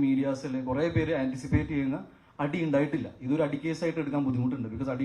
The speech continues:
ഉണ്ടായിട്ടില്ല. ഞാൻ ആവർത്തിച്ചുകൊണ്ട് പറയാണ്, as a വ്യക്തി എന്ന നിലയിൽ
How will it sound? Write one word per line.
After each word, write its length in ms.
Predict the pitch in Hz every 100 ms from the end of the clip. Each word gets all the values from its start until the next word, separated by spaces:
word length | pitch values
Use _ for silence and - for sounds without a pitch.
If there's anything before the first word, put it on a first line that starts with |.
| 127
ഉണ്ടായിട്ടില്ല. 400 | 123 127 127 98 110
ഞാൻ 100 | 117 123 123 123
ആവർത്തിച്ചുകൊണ്ട് 500 | 135 156 170 170 170 156
പറയാണ്, 260 | 143 139 220 - _ _ _ _ - 131
as 120 | 131
a 20 | 139
വ്യക്തി 220 | 143 - 190
എന്ന 80 | 175
നിലയിൽ 180 | 165